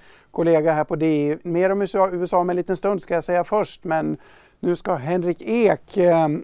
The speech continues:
gå loss på en av de dyraste telefonerna på marknaden. Samsung Galaxy Z Fold två heter den.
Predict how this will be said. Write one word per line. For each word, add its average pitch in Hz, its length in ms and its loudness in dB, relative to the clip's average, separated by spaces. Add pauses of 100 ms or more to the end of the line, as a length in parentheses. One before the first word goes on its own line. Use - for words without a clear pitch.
(140)
gå 175 200 2
loss 160 300 4
på 180 300 0
en 170 260 -2
av 160 60 -6
de 170 280 0
dyraste 196 440 0
telefonerna 170 540 -2
på 160 140 -2
marknaden. 147 680 -2
Samsung 185 440 -2
Galaxy 170 560 0 (720)
Z 185 460 0
Fold 185 460 -4
två 208 300 0
heter 156 340 0
den. 147 240 -2